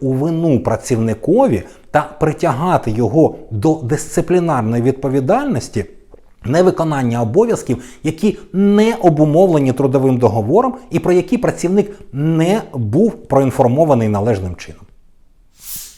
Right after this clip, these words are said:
Порада третя. Необхідно з'ясувати умови вчинення проступку. Не може вважатися дисциплінарним проступком відмова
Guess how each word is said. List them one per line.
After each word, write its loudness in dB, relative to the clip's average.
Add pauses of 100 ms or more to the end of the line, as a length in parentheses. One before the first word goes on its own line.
Порада 0
третя. 0 (880)
Необхідно -2
з'ясувати -2 (120)
умови 4
вчинення 0
проступку. -6 (1120)
Не 0
може 4
вважатися 0 (220)
дисциплінарним 0
проступком -2 (320)
відмова 4